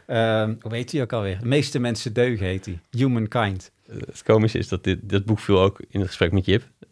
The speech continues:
Speaker 1: Ja.
Speaker 2: eh, de vorige podcast.
Speaker 1: Heb je hem al gelezen?
Speaker 2: Nou, <laughs> Jip gaf na, eh, een half uur in het gesprek toe dat hij het nog niet gelezen had, maar dat hij het, <laughs> hij refereerde er wel al drie keer naar.
Speaker 1: Oh, ja,
Speaker 2: Dat vond ik
Speaker 1: ja,
Speaker 2: heel
Speaker 1: ja.
Speaker 2: leuk.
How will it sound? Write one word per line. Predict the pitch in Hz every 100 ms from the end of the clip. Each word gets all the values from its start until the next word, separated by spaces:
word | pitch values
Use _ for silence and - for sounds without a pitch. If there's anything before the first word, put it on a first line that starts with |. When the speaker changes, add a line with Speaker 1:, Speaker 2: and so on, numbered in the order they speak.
| _
Speaker 1:
Ja. | 113 98
Speaker 2:
eh, | 95 90
de | 95
vorige | 98 95 98
podcast. | 98 95 - 110
Speaker 1:
Heb | 117
je | 139
hem | 135
al | 127
gelezen? | 131 120 113 165 - _ _ _
Speaker 2:
Nou, | 117 117 104 - -
<laughs> | 120 107
Jip | 131 127
gaf | - - 110
na, | 107 98 -
eh, | - - 92 90 90 92 -
een | 98
half | 107 110
uur | 104
in | 98
het | 95
gesprek | - 107 -
toe | 110
dat | 98 92
hij |
het | 101
nog | 104
niet | 104
gelezen | 101 110 113 90
had, | 107
maar | 110
dat | 98
hij | 98
het, | 101 107
<laughs> | 117 - -
hij | -
refereerde | 110 123 110 113 113
er | 104 98
wel | 95
al | 95
drie | 92 95
keer | -
naar. | 85 123
Speaker 1:
Oh, |
ja, | 107
Speaker 2:
Dat | 104
vond | 110
ik | 92
Speaker 1:
ja, |
Speaker 2:
heel | 82
Speaker 1:
ja. | 80 - - - 156
Speaker 2:
leuk. | 185 -